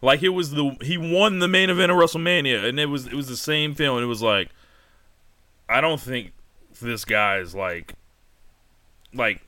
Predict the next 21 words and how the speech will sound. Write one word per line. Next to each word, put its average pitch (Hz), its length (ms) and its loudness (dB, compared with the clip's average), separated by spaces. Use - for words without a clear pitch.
talking 127 220 0
about 120 140 -4
Hangman 113 280 -4
Page 117 260 0
right 90 180 -6
now, 82 260 -12
I 127 160 4
don't 190 200 0
think 160 180 0
he's 156 180 -4
on 143 160 -2
the 113 40 -8
level 113 420 -2
right 147 280 4
now. 180 140 4
<laughs> 523 100 -4
Like, 202 220 6
like, 202 180 6
it's 175 260 2
not, 170 440 4
like, 143 320 4